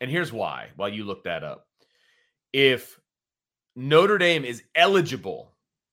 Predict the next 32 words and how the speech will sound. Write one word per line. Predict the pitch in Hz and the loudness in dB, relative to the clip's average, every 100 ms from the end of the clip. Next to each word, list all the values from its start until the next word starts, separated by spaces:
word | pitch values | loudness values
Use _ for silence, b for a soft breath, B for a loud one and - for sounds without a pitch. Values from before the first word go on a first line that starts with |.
| _ | _
for | 135 131 | -4 -2
a | 123 | -2
New | 120 | -2
Year's | 131 127 120 | -4 -4 -6
Six | - 113 - | -8 -12 -12
game, | 90 78 55 _ _ _ - | -14 -14 -16 _ _ _ -20
okay? | - 107 101 101 98 _ _ _ | -10 -6 -4 -6 -10 _ _ _
So | - 123 | -4 -2
if | 113 | -2
it's | 110 - | -6 -4
top | 131 123 | -2 -2
fifteen | 123 113 - 127 123 123 120 120 113 | -8 -10 -8 -6 -4 -4 -4 -6 -8
or | 98 | -10
whatever | 104 113 113 117 117 117 113 | -4 -2 0 0 0 0 -2
the | 104 | -6
case | 104 110 107 104 | -10 -8 -8 -8
may | 104 | -10
be, | 87 90 76 | -8 -12 -12
okay? | 71 - 90 92 - _ _ _ _ _ _ _ | -16 -10 -8 -8 -10 _ _ _ _ _ _ _
If | 123 | -8
they | 113 147 | 2 6
are | 170 170 | 6 6
eligible, | 160 208 175 135 104 87 85 - | 2 2 -2 -4 -6 -8 -8 0
I | 156 | 0
think | 190 165 | 0 -2
they | 190 | -2
get | 190 | -2
selected | 190 196 196 220 165 101 - | -4 -2 0 -2 -6 -8 -8
because | 113 131 113 | -8 -8 -2
they're | 123 | 0
a | 156 | 0
draw | 131 156 226 104 62 | 2 6 6 6 -2